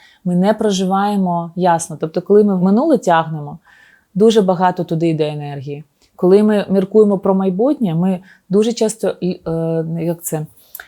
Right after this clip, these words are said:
не даємо собі проживати життя таким, яке воно є. Тобто навчитися жити. Але це лише перший етап.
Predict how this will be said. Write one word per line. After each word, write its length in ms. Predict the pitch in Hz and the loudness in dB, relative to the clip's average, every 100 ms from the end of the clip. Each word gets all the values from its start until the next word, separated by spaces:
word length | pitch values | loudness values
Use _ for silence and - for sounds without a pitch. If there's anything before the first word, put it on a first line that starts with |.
| _ - | _ 0
не 100 | 185 | 4
даємо 460 | 190 185 214 208 | 4 4 2 0
собі 340 | - 175 160 185 | -2 -2 -2 -2
проживати 540 | 165 151 170 175 175 | -4 -4 -2 -2 -2
життя 180 | 156 165 | -4 -4
таким, 320 | 160 - 156 | -4 -6 -8
яке 220 | 151 160 | -6 -8
воно 240 | 151 151 151 | -8 -10 -12
є. 180 | 143 139 | -14 -8
Тобто 240 | 175 185 | -6 -2
навчитися 640 | 180 175 - 233 214 - 170 | -2 -2 -2 0 0 -2 -4
жити. 420 | 170 147 - 156 _ _ _ - | -2 -4 -6 -20 _ _ _ -4
Але 280 | 170 202 | 2 2
це 160 | 226 208 | 2 0
лише 280 | 185 - 180 | -2 -2 -4
перший 440 | - 165 - 156 | 0 -2 -2 -8
етап. 260 | 135 139 | -8 -14